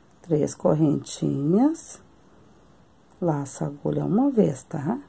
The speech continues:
E vou fazer mais três pontos altos. Somente pontos altos. Tá, fiz os três pontos altos.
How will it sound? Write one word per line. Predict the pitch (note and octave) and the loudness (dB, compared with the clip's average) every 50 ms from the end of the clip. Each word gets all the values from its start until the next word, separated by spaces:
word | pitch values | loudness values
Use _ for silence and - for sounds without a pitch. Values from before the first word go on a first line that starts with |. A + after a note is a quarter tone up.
| _ - - - - - _ - | _ -20 -20 -20 -20 -20 _ -4
E | - F#3+ | -4 -2
vou | E3 F3 F3 F3 | 0 0 0 0
fazer | - - F#3 E3 F3 E3+ E3 | 2 0 0 2 4 4 4
mais | E3 D#3+ D#3 D3+ D#3 F3 G#3+ G#3+ | 4 4 4 2 2 2 2 0
três | - - - F#3 E3+ E3+ F3 - | -2 -6 -2 0 2 2 0 0
pontos | - - F#3 F3 E3+ E3 - A3+ A3 G3 - | -2 0 0 0 0 0 0 -2 -2 -2 -4
altos. | D#3 C3 - - - - - - - - - - _ _ _ - _ _ - - - - - _ _ _ _ _ _ | -8 -8 -10 -14 -16 -16 -14 -14 -14 -14 -16 -20 _ _ _ -20 _ _ -20 -20 -20 -20 -20 _ _ _ _ _ _
Somente | - - - - E3+ D#3+ E3 D#3+ - - - G3 F3+ D#3 C#3+ D#3 E3 E3 - G#3+ | -20 -14 -8 -4 -2 -2 -2 -4 -6 -2 2 4 4 6 6 4 2 2 0 -4
pontos | G#3+ - G3 F#3+ F3+ F3+ - B3 B3+ A#3+ - - | -2 0 2 2 2 2 2 0 0 0 2 0
altos. | F3 D#3 D3 B2 G#2+ - - - - - - - - - - - _ _ _ - _ _ - - - _ _ _ _ _ _ - - - - - - - - _ _ _ - - _ - - _ _ _ _ _ _ _ _ _ _ _ _ _ _ _ _ _ - _ _ | 0 0 0 -2 -8 -12 -16 -20 -18 -16 -16 -16 -16 -18 -20 -20 _ _ _ -20 _ _ -20 -20 -20 _ _ _ _ _ _ -20 -20 -20 -20 -20 -20 -20 -20 _ _ _ -20 -20 _ -20 -20 _ _ _ _ _ _ _ _ _ _ _ _ _ _ _ _ _ -20 _ _
Tá, | - D#3 C3 C3 A#2+ - - - _ | -12 -10 -10 -10 -12 -14 -16 -20 _
fiz | - - - D#3 D3+ | -8 -4 -4 -2 -2
os | D#3+ D#3 - | -2 -4 -4
três | - - - - C#3 B2 - | -6 -6 -6 -4 -4 -6 -8
pontos | - D3 C#3+ C3 - - F#3+ F3+ F3+ F#3 | -8 -6 -6 -6 -4 -6 -6 -2 0 0
altos. | E3 D#3 D#3 F#3 G#3 G#3 - D4 D#4+ - - - - | 0 2 2 0 -2 0 -2 -4 -4 -4 -10 -16 -18